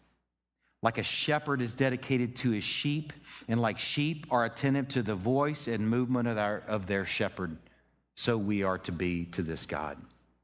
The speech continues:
This morning, I pulled up a video that I'll show you a little clip of. Let's go ahead and play that video. That was a good place to stop with the old guy up front. Bruh.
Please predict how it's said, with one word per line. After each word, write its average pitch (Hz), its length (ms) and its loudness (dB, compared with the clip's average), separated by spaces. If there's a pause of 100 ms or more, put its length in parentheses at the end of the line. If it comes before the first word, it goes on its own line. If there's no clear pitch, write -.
(540)
This 104 220 0
morning, 113 400 0 (920)
I 95 80 2
pulled 107 280 2
up 98 140 2
a 98 80 2
video 90 480 2
that 87 100 0
I'll 85 100 2
show 104 220 0
you 92 200 0
a 82 40 0
little 101 240 0
clip - 340 -2
of. 82 260 -2
Let's 107 160 -2
go 98 120 0
ahead 87 180 0
and 80 180 -2
play 90 180 -2
that 80 160 -2 (120)
video. 82 360 -2
That - 840 -20
was 104 40 -10
a 107 60 -10
good 117 140 -6
place 117 180 -2
to - 60 -12
stop 101 340 -2
with 98 100 -6
the 92 80 -4
old 98 160 -6
guy 95 200 -2
up 85 100 -10
front. 90 300 -10
Bruh. 71 460 -8